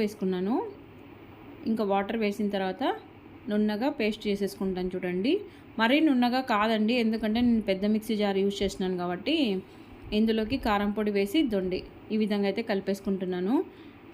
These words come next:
బెండకాయ కూర అయితే అందరికీ వస్తుంది, ఎలాగో నేను వీడియో తీస్తున్నానని. వెరైటీ వెరైటీ వంటకాలు చేద్దామని అనుకుంటే, నేను ఒక ఎంప్లాయీ కాబట్టి మా ఇంట్లో ఏం చేసుకుంటానో అవే పెడుతుంటానండి వీడియోస్లో. సపరేట్గా చేసేకి కూడా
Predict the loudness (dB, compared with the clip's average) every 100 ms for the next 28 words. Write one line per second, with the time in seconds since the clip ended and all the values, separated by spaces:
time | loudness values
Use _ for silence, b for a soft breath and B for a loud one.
0 | -20 -8 0 4 4 4 2 4 2 2
1 | 2 2 2 2 0 0 0 0 2 2
2 | 2 4 4 4 4 4 2 2 -2 0
3 | 0 0 -2 0 4 4 4 4 6 6
4 | 4 4 2 2 0 2 2 2 0 2
5 | 2 2 2 0 0 0 0 0 B B
6 | B 0 4 4 4 2 2 2 2 2
7 | 2 0 2 0 0 B B -4 2 2
8 | 2 2 4 4 2 2 0 0 2 2
9 | 2 2 2 2 0 0 -2 0 0 0
10 | 0 2 2 2 -2 -2 0 0 -2 B
11 | B B -2 -2 0 0 4 4 4 2
12 | 2 2 2